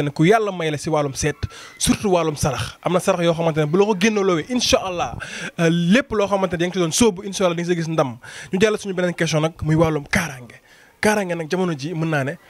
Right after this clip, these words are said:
moom la ñëpp war a wut, muy ndaw, muy mag. Sëñ bi, ñu gis nga yor kaaraange bu doy waar. Kaaraange yoo xamante ne mën naa ne boo lim, euh, euh, euh, bu si topp gën a garaaw, muy kaaraange boo xamante ne aussi kaaraange bu doy waar la. Ñu bàyyi nga leeral mbokk internet.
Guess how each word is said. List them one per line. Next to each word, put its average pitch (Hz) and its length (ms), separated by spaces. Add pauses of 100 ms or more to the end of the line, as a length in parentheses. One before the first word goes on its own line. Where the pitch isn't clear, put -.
(220)
moom 165 160
la 151 40
ñëpp 180 280
war 151 160
a - 20
wut, - 340 (220)
muy 160 160
ndaw, 165 220
muy 160 160
mag. 135 160 (500)
Sëñ 254 160
bi, 233 80
ñu 233 100
gis 240 140
nga 214 80
yor 208 160
kaaraange 190 400
bu 165 80
doy 165 160
waar. 131 240 (180)
Kaaraange 190 320
yoo 165 140
xamante 160 320
ne 143 80
mën 190 100
naa 147 140
ne 131 120
boo 170 200
lim, 175 240 (340)
euh, 180 180
euh, 196 200 (560)
euh, 170 300
bu 151 100
si - 100
topp 196 240
gën 170 140
a - 40
garaaw, 139 280
muy 151 140
kaaraange 185 340
boo 151 120
xamante 151 260
ne 139 40
aussi 143 280 (280)
kaaraange 175 300
bu 139 80
doy 139 140
waar 131 160
la. 123 80
Ñu 139 100
bàyyi 135 240
nga 123 80
leeral 123 220
mbokk 120 240
internet. 113 260